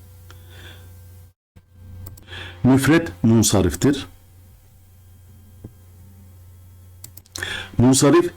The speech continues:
ismin ref, nasb, cer durumunda damme, fetha ve kesre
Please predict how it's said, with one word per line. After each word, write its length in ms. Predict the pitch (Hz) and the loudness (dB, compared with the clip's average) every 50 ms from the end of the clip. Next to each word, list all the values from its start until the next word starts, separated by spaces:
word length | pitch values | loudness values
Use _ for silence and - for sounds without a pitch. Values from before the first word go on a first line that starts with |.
| - - | -4 -2
ismin 500 | 127 - - - 127 131 147 - - - - - - - - | -2 0 0 2 2 2 2 2 0 -4 -10 -16 -12 -6 -2
ref, 340 | 95 95 123 135 117 - - - - - - | 0 2 2 2 2 0 -4 -8 -10 -6 -2
nasb, 460 | 90 90 95 107 123 131 127 - - - - - - - 82 | 0 2 2 4 4 2 2 0 -2 -8 -18 -10 -4 -2 0
cer 300 | 82 104 139 143 131 113 | 2 2 2 2 4 2
durumunda 520 | 117 104 101 92 87 90 92 113 - - - - - - - - - - 107 | 2 2 2 2 2 2 2 0 0 -2 -6 -12 -20 -20 -20 -20 -6 -2 0
damme, 440 | 113 120 120 113 110 127 143 143 - - - - | 2 4 4 4 4 4 2 0 -2 -6 -8 -4
fetha 520 | - 123 117 117 - - 139 143 - - - - | -2 -2 -2 -2 -2 0 0 0 0 -2 -2 0
ve 200 | 104 110 107 107 | 0 0 0 0
kesre 600 | - 135 123 - - - - 135 123 95 90 | 0 0 0 0 -2 0 2 2 2 2 0